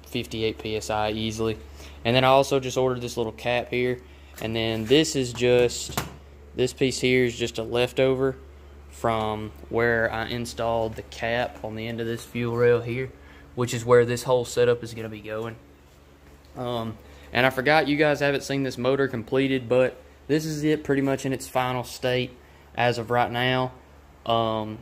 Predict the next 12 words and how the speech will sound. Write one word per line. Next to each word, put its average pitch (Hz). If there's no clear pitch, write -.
I 123
do 156
have 147
two 156
more 143
blocks 123
outside 123
that 117
I 113
plan 127
on 120
building, 123